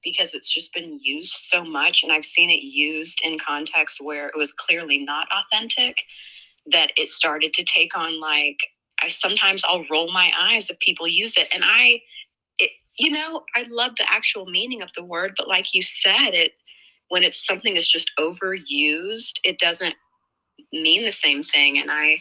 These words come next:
I think it's so great people talking about, like, mental health and, you know, things they're struggling with and this and that. I think that's, that's beautiful. Um, but yeah,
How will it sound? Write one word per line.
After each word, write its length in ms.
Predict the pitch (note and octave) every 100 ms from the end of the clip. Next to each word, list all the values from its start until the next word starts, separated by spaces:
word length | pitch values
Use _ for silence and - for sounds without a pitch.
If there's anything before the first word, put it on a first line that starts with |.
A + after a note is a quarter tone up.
| - - - - -
I 60 | -
think 180 | G3 E3
it's 180 | -
so 140 | E3+ D#3+
great 280 | D#3+ D#3 C#3+
people 220 | D#3 D#3 D#3+
talking 440 | C#3+ C3+ - D#3+
about, 300 | D#3 - D3+
like, 260 | D3+ C#3 - - _ _ _ _ D3+
mental 360 | D3 D3 C#3
health 440 | - G3 G3 G3 G3
and, 320 | C#3+ C#3 C3+ -
you 120 | E3
know, 360 | D3+ C#3 C3 - - _ _ _
things 240 | - D#3 D3
they're 100 | -
struggling 520 | - E3+ F3 E3+ E3+
with 160 | E3+ E3+
and 160 | D3
this 200 | D3 -
and 120 | D3+ D3
that. 200 | D3 F3
I 100 | F3+
think 240 | F3 D3+
that's, 400 | D3 - - - _ _ _ -
that's 220 | - -
beautiful. 760 | C3+ C3 C#3 D#3 - F3+ F#3+ F#3+
Um, 460 | E3 D3+ C#3+ C#3 C3 _ _ _ -
but 680 | F3 D#3+ D#3 D3+ D3+ D3+ - - - _ _ _ _ _ _ _ _ _ _ -
yeah, 380 | D3 C#3+ C#3